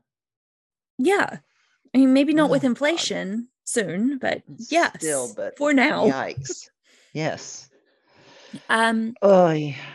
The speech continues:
Speaker 1: he went on to graft goat balls onto people several more times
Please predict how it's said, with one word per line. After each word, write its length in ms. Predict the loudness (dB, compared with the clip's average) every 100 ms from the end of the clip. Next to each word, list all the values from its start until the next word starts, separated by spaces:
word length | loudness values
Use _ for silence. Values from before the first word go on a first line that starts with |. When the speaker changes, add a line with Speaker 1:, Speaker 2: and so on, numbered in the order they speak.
| 0
Speaker 1:
he 120 | 2 4 0
went 140 | -2
on 180 | -2 -2
to 120 | -4
graft 640 | -6 -2 2 2 0 -8 -20 -20 _
goat 260 | 2 2 0 -4
balls 340 | -2 -2 -2
onto 240 | -4 -4 -8 _ _ _ -4
people 480 | -2 0 -2 -2 -8
several 480 | -2 0 2 4 4
more 240 | 4 2
times 840 | 0 -6 -8 -6 -4 -4 -4 -6